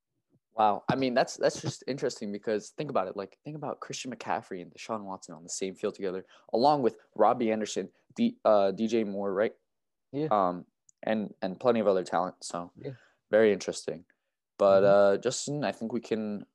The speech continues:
Speaker 1: uh, wrap it up there. This is definitely a very interesting episode.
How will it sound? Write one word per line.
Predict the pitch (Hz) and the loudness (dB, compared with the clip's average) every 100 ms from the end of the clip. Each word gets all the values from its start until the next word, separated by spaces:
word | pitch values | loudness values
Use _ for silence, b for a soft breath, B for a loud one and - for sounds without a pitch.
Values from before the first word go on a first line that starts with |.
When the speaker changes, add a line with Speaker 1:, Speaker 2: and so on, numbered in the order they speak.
| _ _ _ _ - | _ _ _ _ -6
Speaker 1:
uh, | 95 92 90 | -2 0 4
wrap | 113 - | 2 4
it | 107 | 0
up | - | 2
there. | 101 104 104 | 2 4 4
This | 104 - | 2 0
is | 107 | 2
definitely | 113 127 | 2 2
a | 113 | 0
very | 104 104 | 4 4
interesting | 92 - 101 101 95 | 2 -4 -6 -4 -4
episode. | 95 - - 98 | -4 -4 0 0